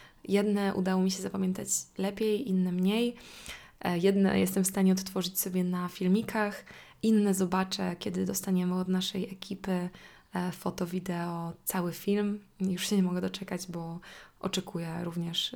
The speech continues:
całego wodospadu łez. <laughs> E, ale tak, bądź uważna przede wszystkim. Po drugie,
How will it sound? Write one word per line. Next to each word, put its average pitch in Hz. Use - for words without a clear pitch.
całego 180
wodospadu 185
łez. 175
<laughs> 190
E, 170
ale 208
tak, 180
bądź 202
uważna 190
przede 185
wszystkim. -
Po -
drugie, 214